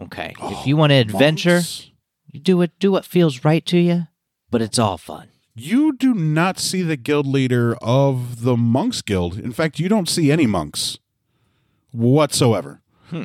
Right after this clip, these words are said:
Speaker 2: Doesn't mean they're not there. You just don't see any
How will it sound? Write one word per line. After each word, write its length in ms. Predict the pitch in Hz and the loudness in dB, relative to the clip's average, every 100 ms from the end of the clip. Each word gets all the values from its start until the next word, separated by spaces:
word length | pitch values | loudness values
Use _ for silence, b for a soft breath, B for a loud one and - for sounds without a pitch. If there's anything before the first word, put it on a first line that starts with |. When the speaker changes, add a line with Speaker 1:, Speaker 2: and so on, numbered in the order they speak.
| - | 0
Speaker 2:
Doesn't 240 | 165 185 | 2 2
mean 140 | 185 175 | 2 4
they're 100 | 151 | 4
not 240 | 151 135 | 2 0
there. 640 | 101 113 107 214 151 127 165 - _ _ _ _ _ _ - | -4 -4 0 4 4 4 0 -6 _ _ _ _ _ _ -4
You 80 | |
just 180 | 131 127 | 0 0
don't 240 | 127 113 - | 0 -4 -6
see 580 | - - 165 170 139 107 | -6 -2 0 2 2 2
any 320 | 101 92 | 0 -4